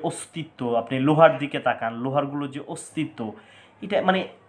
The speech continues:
শূন্য, একটা জায়গাতে কিছুই নাই। হুট করে সেইখান থেকে মানে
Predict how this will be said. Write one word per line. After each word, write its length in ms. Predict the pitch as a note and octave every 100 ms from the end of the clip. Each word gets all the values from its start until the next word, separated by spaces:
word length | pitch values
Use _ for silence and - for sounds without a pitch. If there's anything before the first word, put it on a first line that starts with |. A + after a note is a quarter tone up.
| _ _ _ _ _
শূন্য, 540 | - - - B3+ C4+ A3+
একটা 300 | F3+ F3 F#3+
জায়গাতে 280 | G3+ G3+
কিছুই 340 | C4+ B3+ A#3+ E3+
নাই। 160 | C#3
হুট 240 | C3+ F3+ F#3+
করে 260 | A3+ A3+
সেইখান 320 | A3 G#3 G3+ F#3+
থেকে 200 | G3 F#3+
মানে 320 | F3+ E3+